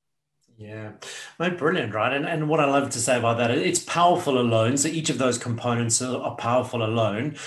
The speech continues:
but they're even better together when you start to weave together one or more of them to solve an end-to-end business problem. Um, and some of the things we do at Rapid Mation, right? We specialize in four areas, one of those being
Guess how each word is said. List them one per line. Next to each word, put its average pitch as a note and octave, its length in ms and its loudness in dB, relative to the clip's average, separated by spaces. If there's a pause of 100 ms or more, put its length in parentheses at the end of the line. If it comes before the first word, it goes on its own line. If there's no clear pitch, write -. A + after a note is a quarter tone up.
(120)
but A#2+ 100 -2
they're C3 80 0
even D#3 300 2
better A#2+ 280 0
together A#2 400 0
when A2+ 200 0
you A#2 80 0
start A#2 340 0
to A#2 80 -4
weave A2 320 -2
together A2 320 -2
one G#2+ 300 -2
or G#2+ 80 -2
more A#2 320 2
of A2+ 100 0
them A2 240 -4
to A2 120 -4
solve G#2+ 280 -2
an G#2 80 -4
end-to-end G2+ 460 -6
business G2 280 -8
problem. G2+ 540 -8 (480)
Um, B2 540 2 (100)
and E3 100 0
some A#3+ 120 2
of C4+ 80 2
the - 60 0
things C#3+ 200 0
we B2 80 0
do B2+ 140 4
at A2+ 60 0
Rapid A#2 260 2
Mation, A#2 360 0
right? A#2+ 220 0
We C3 100 2
specialize A#2 540 -2
in G#2 100 -6
four A#2+ 280 -2
areas, A2 360 -2
one A#2 140 -4
of A2+ 80 -2
those A2+ 220 0
being G#2 340 -4